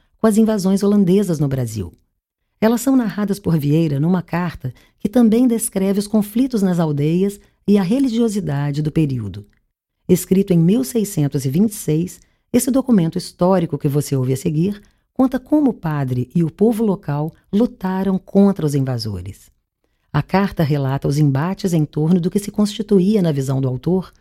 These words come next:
um projeto calvinista dos holandeses. Ele descreve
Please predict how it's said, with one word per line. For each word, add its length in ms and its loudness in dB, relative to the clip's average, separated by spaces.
um 100 6
projeto 460 0
calvinista 720 2
dos 160 0
holandeses. 760 -4
Ele 200 2
descreve 760 -2